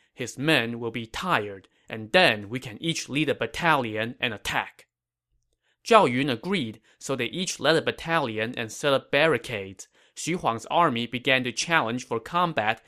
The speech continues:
at sunrise, but from dawn to dusk, the Shu troops made no movement.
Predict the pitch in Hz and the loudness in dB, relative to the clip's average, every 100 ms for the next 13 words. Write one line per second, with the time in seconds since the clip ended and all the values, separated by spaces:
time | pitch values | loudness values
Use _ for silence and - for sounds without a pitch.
0 | - 117 - - 196 196 120 101 104 127 | -6 -4 -4 2 2 4 0 0 0 -2
1 | - _ _ _ - 117 - 113 104 - | -6 _ _ _ 0 0 0 -4 -2 0
2 | 120 139 165 143 107 170 160 104 - _ | 2 2 0 -6 0 6 6 4 -10 _
3 | _ 120 110 - 127 143 147 - 165 110 | _ -6 -4 -4 -2 -2 -4 -2 -2 -2
4 | - _ - 131 156 117 143 123 113 160 | -10 _ -4 2 2 2 2 0 0 -2
5 | 143 107 98 | -2 -8 -10